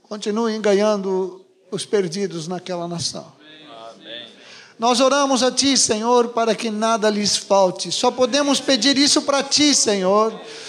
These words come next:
Speaker 1: porque não há o que se possa fazer para tanta necessidade,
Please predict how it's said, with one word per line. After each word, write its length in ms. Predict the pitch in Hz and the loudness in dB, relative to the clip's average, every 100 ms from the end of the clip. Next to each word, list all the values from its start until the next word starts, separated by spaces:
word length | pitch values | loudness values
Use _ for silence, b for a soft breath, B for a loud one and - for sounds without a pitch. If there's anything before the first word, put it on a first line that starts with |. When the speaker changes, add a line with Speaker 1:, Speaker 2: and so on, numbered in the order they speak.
| B B | B B
Speaker 1:
porque 280 | 240 240 269 | -2 0 0
não 160 | 277 277 | 2 2
há 240 | 294 277 | 4 4
o 140 | 254 - | 2 2
que 180 | 262 | 0
se 180 | 233 269 | 2 0
possa 460 | 262 269 294 285 262 | 2 2 2 2 -2
fazer 680 | 247 220 180 247 277 277 | 2 2 4 4 4 2
para 240 | 262 247 220 | 0 0 0
tanta 480 | - 311 339 277 277 | 0 0 2 2 2
necessidade, 880 | 254 277 240 240 190 269 262 240 | 2 2 0 0 0 2 2 0